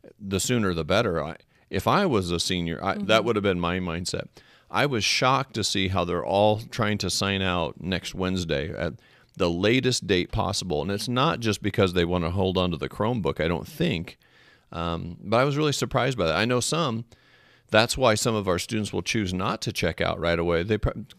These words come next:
Speaker 1: you know, we provide them with a Chromebook, which they're
Speaker 2: Mm-hmm.
Speaker 1: using at home. And by all means, I, I, I love that our school district provides that for 'em, but, um,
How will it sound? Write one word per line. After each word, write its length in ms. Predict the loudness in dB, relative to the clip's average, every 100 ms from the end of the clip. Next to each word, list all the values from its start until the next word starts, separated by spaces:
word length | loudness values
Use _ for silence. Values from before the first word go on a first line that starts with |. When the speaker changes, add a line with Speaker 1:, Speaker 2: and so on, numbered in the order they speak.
| -20 -12
Speaker 1:
you 160 | -2 0
know, 240 | 0 -4 -4
we 160 | -2 0
provide 380 | 0 2 2 0
them 100 | -2
with 140 | -2
a 60 | 0
Chromebook, 540 | 2 2 2 0 0
which 200 | -4 0
they're 100 | 2
Speaker 2:
Mm-hmm. 100 | 2
Speaker 1:
using 280 | 0 0 -2
at 120 | -2
home. 300 | 0 0 0
And 120 | 0
by 140 | 0 2
all 180 | 2 2
means, 340 | 2 0 0
I, 160 | 0 0
I, 200 | -2 -4 -6 _ _ _ -2
I 120 | 0
love 420 | 2 4 4 4
that 180 | 2 2
our 120 | 2 -2
school 240 | -2 -2
district 320 | -2 -4 -6
provides 340 | -4 -2 -2 -4
that 140 | -6
for 240 | -6 -4 -4
'em, 120 | -4
but, 180 | -4 -6 -20 -20 -20 -20 -10
um, 440 | -6 -4 -6 -10